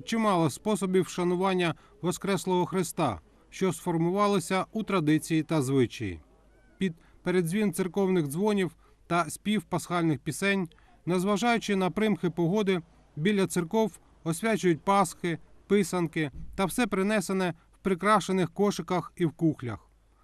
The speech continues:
Люди христосуються і поспішають додому, до сім'ї, родини.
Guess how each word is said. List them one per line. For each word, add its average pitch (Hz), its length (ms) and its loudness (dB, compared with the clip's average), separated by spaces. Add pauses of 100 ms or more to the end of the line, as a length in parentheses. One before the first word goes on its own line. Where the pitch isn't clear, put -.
(220)
Люди 214 440 2
христосуються 208 920 -2
і 196 60 0
поспішають 190 600 -2
додому, 160 500 2 (260)
до 175 160 0
сім'ї, 143 540 0 (180)
родини. 143 540 0